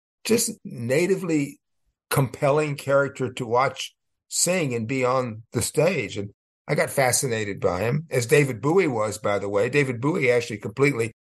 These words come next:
mimicked Tony Newley in developing his own singing style and voice. So I just thought, "Gee, I'm interested in Tony Newley. Wouldn't it be interesting if Paul was interested in Tony Newley?" And then I could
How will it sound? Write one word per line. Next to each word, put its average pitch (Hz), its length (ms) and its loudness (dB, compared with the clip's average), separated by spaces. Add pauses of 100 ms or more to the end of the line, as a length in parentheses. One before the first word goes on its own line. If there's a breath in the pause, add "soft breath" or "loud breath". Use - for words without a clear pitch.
(180)
mimicked 151 580 0 (360)
Tony 117 240 2
Newley 107 400 0 (240)
in 120 280 0
developing 135 520 0
his 131 160 -4
own 143 180 0
singing 202 400 0
style 90 360 -2
and 95 140 -4
voice. - 500 -2 (340)
So - 180 -4
I 294 140 2
just - 360 -2
thought, - 320 0
"Gee, 240 320 -2 (260 loud breath)
I'm 277 180 0
interested - 460 0
in 110 180 -2
Tony 107 220 0
Newley. 113 280 0
Wouldn't 240 220 0
it 240 100 -6
be 208 120 4
interesting 175 340 0
if 131 140 0
Paul 151 260 4
was 147 140 2
interested 107 400 -2
in 98 100 0
Tony 101 260 2
Newley?" 101 300 -2
And 143 100 0
then 147 120 2
I 160 160 2
could 156 200 -8